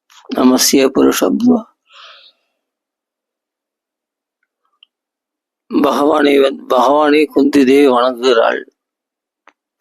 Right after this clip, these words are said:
குந்தி தேவி யாரு? அத்தை. அத்தை போய் மருமகனை வணங்கலாமா? இல்லையா? அவரு வயதில் சிறியவர் கிருஷ்ணர், ஆனா வயதில் பெரியவளாகிய,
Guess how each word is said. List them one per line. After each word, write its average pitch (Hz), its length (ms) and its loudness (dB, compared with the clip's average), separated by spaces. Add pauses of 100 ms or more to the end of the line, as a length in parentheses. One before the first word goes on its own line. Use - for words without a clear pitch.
(160)
குந்தி 135 260 4
தேவி 127 340 0
யாரு? 120 360 2 (360)
அத்தை. - 460 -4 (600)
அத்தை 135 480 -2
போய் 135 260 2 (140)
மருமகனை 131 600 0
வணங்கலாமா? 117 680 0 (1900)
இல்லையா? 120 400 -2 (360)
அவரு 135 440 0
வயதில் 131 480 0
சிறியவர் 117 500 2
கிருஷ்ணர், - 480 -4 (1400)
ஆனா 131 200 -4
வயதில் 131 460 0
பெரியவளாகிய, 131 720 0